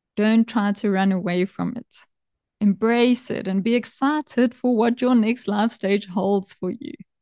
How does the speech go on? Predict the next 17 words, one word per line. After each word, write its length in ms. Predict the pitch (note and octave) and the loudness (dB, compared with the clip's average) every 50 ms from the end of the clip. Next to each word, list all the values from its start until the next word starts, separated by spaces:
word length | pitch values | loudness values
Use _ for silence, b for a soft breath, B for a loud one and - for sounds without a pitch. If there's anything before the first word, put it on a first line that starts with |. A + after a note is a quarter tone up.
| _ _ | _ _
Now, 120 | - G#3+ A3 | -2 0 2
before 380 | G#3 A#3 B3 - - D#4+ D#4+ | 2 2 2 2 4 4 6
you 140 | D4 D4+ D4 | 8 6 6
go, 340 | G3+ A3+ A3+ A3+ A3 A#3 C4 G#3 G#3 - - | 8 8 8 8 10 8 8 6 4 2 4
I 160 | G#3+ G#3+ G#3 | 4 4 6
want 300 | G#3 G#3 G#3+ A3 A#3 B3 - | 6 6 6 6 6 6 4
to 100 | - C4 | 4 4
leave 260 | A#3 A3 A3 G#3 G3+ | 4 4 4 4 4
you 260 | A3+ A3 G#3+ G#3+ G#3 | 4 4 4 4 4
with 240 | G3 G3 G3+ - _ | 4 2 2 0 _
this 220 | - F#3+ F#3+ G3 | -2 -2 -2 -4
quote 340 | - - - A3 G3 G3 F#3+ - - | -6 -4 -2 0 0 0 0 -2 -4
by 240 | F3+ F3+ F#3 F3 | -4 -2 -2 -2
Friedrich 580 | F3+ - - G#3+ G3+ F#3+ F#3+ - G3 F#3 - - | -4 -4 -2 -2 -2 -2 0 0 -2 -2 -2 -2
Nietzsche, 380 | F#3 F#3 F3+ E3+ - - - - - F3+ - _ _ _ _ _ _ _ _ _ _ _ _ _ _ _ _ _ _ _ _ _ | -2 0 -2 -2 -4 -6 -8 -8 -8 -10 -10 _ _ _ _ _ _ _ _ _ _ _ _ _ _ _ _ _ _ _ _ _
"The 120 | - A3 A3+ | 0 0 2
wanderer. 720 | G#3+ G3+ G3+ G3 G3 F#3+ F#3 F3 - - - - F#3 | 4 4 4 4 4 2 2 0 -2 -4 -6 -6 -8